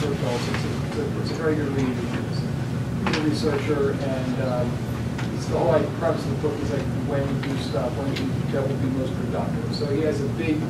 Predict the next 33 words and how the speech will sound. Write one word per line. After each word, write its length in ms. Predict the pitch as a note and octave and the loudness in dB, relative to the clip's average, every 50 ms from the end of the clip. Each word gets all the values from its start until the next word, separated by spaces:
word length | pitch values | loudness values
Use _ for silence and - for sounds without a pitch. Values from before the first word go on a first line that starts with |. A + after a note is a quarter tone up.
| - - - - - - | -2 -2 -2 -2 -2 -2
emphasis 680 | - - - D#3 D#3 D#3 - D#3 D3+ C#3+ - - - C#3 | -2 -2 0 0 0 0 0 0 0 0 0 0 -2 0
on, 260 | C#3 C3+ C3 C3 C3 B2+ - | 0 0 0 0 0 0 -2
you 80 | - B2+ - | -2 -2 -2
know, 60 | - - B2 | 0 0 0
math 340 | D#3 D#3+ D#3+ D#3+ - - - | 2 2 2 2 0 0 -2
should 220 | - - D#3 D3 C#3 - | -2 -4 -2 -2 0 0
be, 180 | D3+ D3 C#3+ | 0 0 0
as, 160 | - - - | 0 -2 -2
as 260 | - - - - - - | -2 -2 -2 -2 -2 0
much 200 | - F3+ F3 - | 2 2 2 2
as 80 | - - - - | 2 0 -2 0
possible, 480 | D#3+ D#3 - - - - - - A2 G#2 G2+ - | 0 0 0 0 -2 -2 -2 0 0 -2 -2 -2
math 260 | A2+ G#2+ - - - | -2 -2 0 0 -2
should 120 | - - - | -2 -2 -2
be 60 | - | -2
in 120 | - - - | -2 -2 -2
the 60 | - | -2
morning, 300 | - - - - - - - - - - - - - | -2 -2 -2 -2 -2 -2 -2 -4 -4 -4 -4 -4 -4
right? 160 | - - - - - - - - - - - - - - - - | -2 -2 -2 -2 -2 -2 -2 -4 -4 -4 -4 -4 -2 -2 -2 -2
Um, 400 | - - - - - - - - - B2 - - - - - - | -2 0 0 0 0 0 0 0 0 0 -2 -2 -2 -4 -4 -2
you 80 | - - | -2 -2
know, 80 | - - | -2 -2
if 60 | - | -2
you 200 | - - - - | -4 -4 -2 -2
need 100 | - - | -2 -2
to 60 | D#3+ | 2
go 80 | D#3+ D#3 | 2 2
to 60 | D#3 | 2
the 140 | - B2 - | 2 0 0
doctor, 360 | - D#3 D3 C#3 C#3 - C#3+ D3+ | 0 0 0 0 0 0 0 -2
you 500 | C#3+ C#3+ C#3+ C#3 C3+ B2+ - - C3+ B2+ B2 | 0 0 0 0 0 -2 -2 -2 -2 -2 -2
know, 140 | B2 B2 B2 - | 0 -2 -2 -2
with 340 | A#2+ - - - - - - | -2 -2 -2 -4 -2 -2 -2